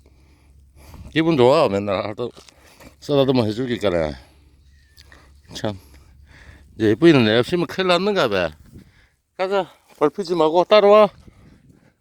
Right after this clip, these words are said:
얼른 온나? 예쁘이도 걸어가자,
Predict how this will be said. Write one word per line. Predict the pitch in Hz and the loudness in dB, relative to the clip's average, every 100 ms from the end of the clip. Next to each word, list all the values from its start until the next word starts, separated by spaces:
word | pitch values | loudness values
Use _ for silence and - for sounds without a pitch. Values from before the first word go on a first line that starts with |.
| _ _ _ _ _ _ _ _ _ _ _ - | _ _ _ _ _ _ _ _ _ _ _ -4
얼른 | 151 | -2
온나? | 175 208 214 208 202 202 180 - - - - _ _ _ _ _ _ _ _ _ _ _ _ _ _ _ _ _ - - - - - - - - - - | 0 0 2 6 6 4 2 -6 -20 -20 -20 _ _ _ _ _ _ _ _ _ _ _ _ _ _ _ _ _ -20 -20 -20 -18 -16 -16 -16 -16 -14 -12
예쁘이도 | 135 175 170 165 | -10 -8 -8 -8
걸어가자, | 196 196 175 | -4 -2 -2